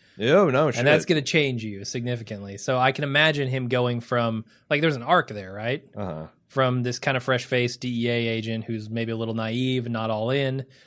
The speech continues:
Speaker 2: to a guy who has lived through some shit.
Speaker 1: Yeah. The other cool thing I like about it is the whole, like, you know, be careful about staring into the abyss because it might start staring, you know, the, the whole Nishi thing.
Speaker 2: Yeah.
Speaker 1: Because there's a lot of points where the good guys that are looking, trying to hunt down Pablo,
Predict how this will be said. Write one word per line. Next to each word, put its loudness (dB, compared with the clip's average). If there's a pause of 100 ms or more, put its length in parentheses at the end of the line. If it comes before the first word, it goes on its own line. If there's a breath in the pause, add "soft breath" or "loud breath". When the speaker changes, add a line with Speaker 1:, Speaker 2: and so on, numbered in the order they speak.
(580 soft breath)
Speaker 2:
to 0
a 0
guy 6
who 0
has -4
lived -2
through -6
some -14
shit. -8 (160)
Speaker 1:
Yeah. -6 (600 soft breath)
The 8
other 4
cool 2
thing 2
I 2
like 4
about 4
it 0
is -2
the -2
whole, 0
like, 0
you -4
know, -2
be -6
careful 0
about 2 (140)
staring -2
into -4
the -6
abyss -4
because -6
it -10
might -6
start -6
staring, -6
you -6
know, -8
the, -8
the -8
whole -6
Nishi -6
thing. -4 (220 soft breath)
Speaker 2:
Yeah. -4
Speaker 1:
Because 2
there's -2
a -2
lot 4
of -2
points 0
where 2
the -2
good -2
guys 2
that -4
are -2
looking, -10
trying 0
to -4
hunt -4
down 0
Pablo, 0